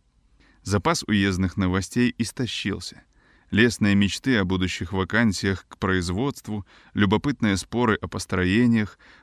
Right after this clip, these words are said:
похвальба конями и даже всевозможные тосты, в изобретении коих воображение гусара, конечно, может спорить с любым калейдоскопом,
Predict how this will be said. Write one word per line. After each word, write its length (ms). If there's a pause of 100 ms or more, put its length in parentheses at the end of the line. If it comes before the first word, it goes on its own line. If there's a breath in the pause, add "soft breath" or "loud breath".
похвальба 520
конями 580
и 40
даже 260
всевозможные 720
тосты, 520 (220 loud breath)
в 120
изобретении 640
коих 440
воображение 680
гусара, 480
конечно, 400
может 280
спорить 420
с 100
любым 340
калейдоскопом, 880